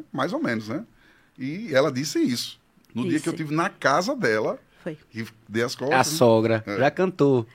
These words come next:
Speaker 2: Cara, e o pior não é isso. O pior é que esse encontro de Xande e de Nanda, que na época era Alexandre e Fernanda, né?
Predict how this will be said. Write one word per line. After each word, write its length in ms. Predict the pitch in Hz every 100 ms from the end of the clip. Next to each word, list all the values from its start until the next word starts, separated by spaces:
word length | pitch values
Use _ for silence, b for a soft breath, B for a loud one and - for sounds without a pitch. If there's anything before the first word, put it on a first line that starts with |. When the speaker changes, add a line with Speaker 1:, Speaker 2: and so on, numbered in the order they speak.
| b
Speaker 2:
Cara, 240 | - 302 -
e 60 | 311
o 40 |
pior 360 | 311 311 269 277
não 160 | 269
é 160 | 254 277
isso. 320 | 226 196 -
O 40 | 190
pior 200 | 240 226
é 40 |
que 300 | 226 254 - -
esse 260 | 233 285 339
encontro 500 | - 208 208 208 208
de 220 | 180 233
Xande 400 | - 226 233 226
e 40 |
de 120 | 208
Nanda, 340 | 208 180 185 185
que 280 | - 202 185
na 240 | 180 175
época 320 | 170 - -
era 200 | 175 170 -
Alexandre 680 | 185 185 185 - 190 190 185
e 20 |
Fernanda, 580 | - 180 180 170 170 175
né? 220 | 190